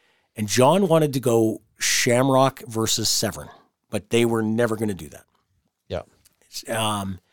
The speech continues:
Speaker 1: th-, we kinda got together. It was five of us sitting there. John, you, uh, John, Shane Madison, Will Damon, myself,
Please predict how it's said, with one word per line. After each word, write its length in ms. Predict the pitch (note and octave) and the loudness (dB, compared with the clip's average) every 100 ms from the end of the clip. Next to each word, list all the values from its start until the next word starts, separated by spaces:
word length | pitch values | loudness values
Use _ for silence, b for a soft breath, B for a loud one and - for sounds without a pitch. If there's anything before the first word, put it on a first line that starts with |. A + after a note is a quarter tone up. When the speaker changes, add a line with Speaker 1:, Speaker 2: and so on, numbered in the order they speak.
| _ _ _ _ _ _ A#2+ G#2 | _ _ _ _ _ _ -20 -14
Speaker 1:
th-, 140 | - - | -14 -8
we 160 | C3+ | -4
kinda 360 | - F3 F#3+ - | -2 0 0 -2
got 240 | - C#3+ | 0 0
together. 360 | C#3 B2 A3 D3 | 0 -2 -2 -2
It 60 | F#2 | -4
was 160 | - | -6
five 320 | - B2 F#3 | -4 -2 0
of 120 | E3+ D#3+ | 0 -2
us 240 | C#3+ - - | -2 -4 -6
sitting 360 | - E3 F#3 | -2 0 0
there. 120 | G#2+ | 0
John, 640 | E2 - B2 C#3+ A#2+ G#2 G2+ | -4 0 2 2 0 -2 -4
you, 640 | A#2 C3+ C3 G#2+ F2+ E2+ _ G2 G#2 - _ - | 2 6 4 2 -6 -14 _ -20 -20 -20 _ -6
uh, 220 | A2+ A2 | -4 -2
John, 520 | A2 D3 D#3+ D#3+ C#3+ | 2 4 4 2 -2
Shane 340 | - - C3 B2 | -4 -2 2 2
Madison, 680 | C3 C#3 C#3+ - C3+ C3 A#2+ | 2 2 0 -2 -2 -2 -4
Will 200 | A#2+ B2 | -4 -2
Damon, 480 | G#2 A#2 B2+ B2 A#2+ | 0 2 4 2 0
myself, 720 | G2+ - - A#2+ B2 - - | -2 -4 0 2 2 -2 -14